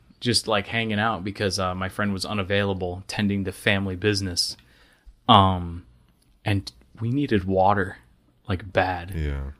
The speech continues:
Speaker 1: Like, the, we, we had, like, a reception in the morning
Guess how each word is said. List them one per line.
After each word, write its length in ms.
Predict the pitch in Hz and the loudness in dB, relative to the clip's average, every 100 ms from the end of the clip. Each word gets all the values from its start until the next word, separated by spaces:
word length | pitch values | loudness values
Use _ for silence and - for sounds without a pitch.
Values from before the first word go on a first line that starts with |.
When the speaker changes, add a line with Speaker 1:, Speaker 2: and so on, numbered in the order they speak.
| - | 2
Speaker 1:
Like, 240 | 123 107 | 4 6
the, 220 | 143 127 | 4 4
we, 240 | 127 131 131 | 6 4 6
we 160 | 123 | 2
had, 200 | 113 147 | 2 0
like, 140 | 151 127 | 0 2
a 60 | |
reception 720 | 98 92 - 117 - - 127 | 2 2 2 0 0 0 2
in 80 | 123 | 2
the 80 | 117 | 2
morning 540 | 107 113 120 123 131 | 2 2 0 -2 -4